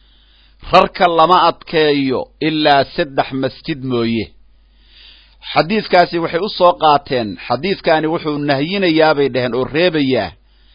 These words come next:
in loo safro ziyaaro oo dhanba waa dembiyay dhaheen. Siyaarta la diidaa meesha laga keenay halkan inta ogaada. Xataa nabiga uma safri kartid ziyaartiisa ay ku leeyihiin, oo maxaa dhacay? Xadiidkan baa u daliila.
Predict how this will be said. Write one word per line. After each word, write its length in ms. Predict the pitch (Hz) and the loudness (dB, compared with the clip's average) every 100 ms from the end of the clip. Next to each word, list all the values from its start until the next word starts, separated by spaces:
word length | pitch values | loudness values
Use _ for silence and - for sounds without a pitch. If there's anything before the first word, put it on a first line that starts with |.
| _ - - - _ | _ -20 -20 -20 _
in 180 | 160 190 196 185 165 | -2 -2 -2 -4 2
loo 260 | 165 185 | 6 6
safro 500 | 180 - 139 - 151 165 107 | 6 0 -2 -2 0 0 -2
ziyaaro 720 | 110 127 147 147 139 139 147 180 - | -14 -10 0 4 6 6 6 4 4
oo 180 | 139 135 113 | 4 4 2
dhanba 460 | 143 226 190 127 90 - _ | 2 2 2 -6 -8 -10 _
waa 120 | 135 | -2
dembiyay 460 | 120 151 131 120 107 | 0 -2 -2 -2 -4
dhaheen. 240 | 95 90 - _ _ _ _ _ _ | -6 -10 -12 _ _ _ _ _ _
Siyaarta 380 | - 131 151 143 | 0 2 2 0
la 100 | 131 | -2
diidaa 240 | 139 143 | 0 0
meesha 280 | 131 143 131 | 0 0 0
laga 160 | 123 139 | 0 0
keenay 220 | 139 131 | 0 -2
halkan 220 | 143 127 120 | 0 -2 -2
inta 240 | 131 131 110 | -4 -2 -2
ogaada. 340 | 110 113 - - _ _ _ _ _ - - _ _ - | -2 -2 -4 -14 _ _ _ _ _ -20 -20 _ _ -6
Xataa 380 | 143 - 175 | -4 2 4
nabiga 320 | 175 214 214 185 | 4 2 2 0
uma 200 | 185 196 | 0 -2
safri 340 | - 208 170 | -2 -4 -4
kartid 340 | 175 170 190 147 | -4 -4 -6 -6
ziyaartiisa 540 | 151 165 180 160 135 | 0 2 2 -2 -4
ay 80 | 147 | -4
ku 120 | - | -2
leeyihiin, 280 | 143 135 127 | 0 0 0
oo 80 | 131 | -2
maxaa 280 | 139 156 160 | -2 2 2
dhacay? 300 | 131 104 101 - _ _ - | 2 -4 -6 -10 _ _ -10
Xadiidkan 460 | 123 135 143 127 120 | -6 -4 -2 -2 -2
baa 80 | |
u 80 | 113 | -4
daliila. 380 | 101 107 101 92 | -6 -8 -8 -10